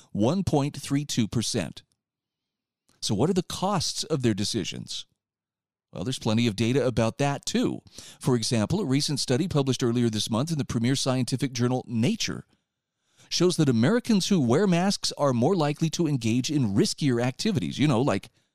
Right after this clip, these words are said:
leaving the house. The study concludes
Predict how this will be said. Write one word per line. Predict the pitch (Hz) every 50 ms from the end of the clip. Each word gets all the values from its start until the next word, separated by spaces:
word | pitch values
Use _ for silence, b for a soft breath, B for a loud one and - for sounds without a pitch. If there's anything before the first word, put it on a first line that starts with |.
| _ _ _
leaving | - 98 104 101 113 110
the | 107 101
house. | 101 143 165 135 76 - - - - - - _ _ _ _ _ _ _ _ _ B B B B B B
The | 127 120
study | - - 196 202 190
concludes | - 180 160 139 - 196 220 202 143 151 185 - -